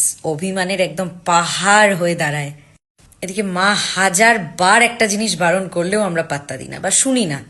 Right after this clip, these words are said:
এ, মা তো বলছে তো ঠিক আছে, কিন্তু বাবা যদি একটা কিছু বারণ করে দিল একটু গম্ভীর গলা করে, ব্যাস, আর কারুর সাধ্য নেই সেটা খণ্ডানোর। ছোটবেলা বাবার সব কিছু নকল করতে ভালো লাগে।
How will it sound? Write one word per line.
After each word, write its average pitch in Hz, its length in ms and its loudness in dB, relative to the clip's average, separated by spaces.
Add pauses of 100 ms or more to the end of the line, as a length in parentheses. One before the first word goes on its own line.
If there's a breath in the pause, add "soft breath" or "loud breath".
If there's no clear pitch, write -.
(100)
এ, 233 60 -2 (180)
মা 175 160 -4 (240)
তো 392 140 -2
বলছে 202 360 0
তো 233 160 -4
ঠিক 156 200 -8
আছে, 123 220 -10 (600 loud breath)
কিন্তু 190 260 -8 (260)
বাবা 143 340 2
যদি 262 260 0
একটা 190 240 0
কিছু 170 260 -4
বারণ 143 380 -6
করে 143 240 -10
দিল 131 260 -14
একটু 127 260 -12
গম্ভীর 170 560 -4
গলা 156 260 -2
করে, 139 240 -10 (200)
ব্যাস, - 280 -4 (680)
আর 151 200 -4
কারুর 175 340 -4
সাধ্য 160 280 -6 (100)
নেই 214 160 -2
সেটা 175 220 -4
খণ্ডানোর। - 540 -8 (800)
ছোটবেলা 240 380 2
বাবার 196 300 4 (120)
সব 285 200 0
কিছু 262 200 -2
নকল 175 300 -2
করতে 151 240 -8
ভালো 135 200 -8
লাগে। 123 200 -10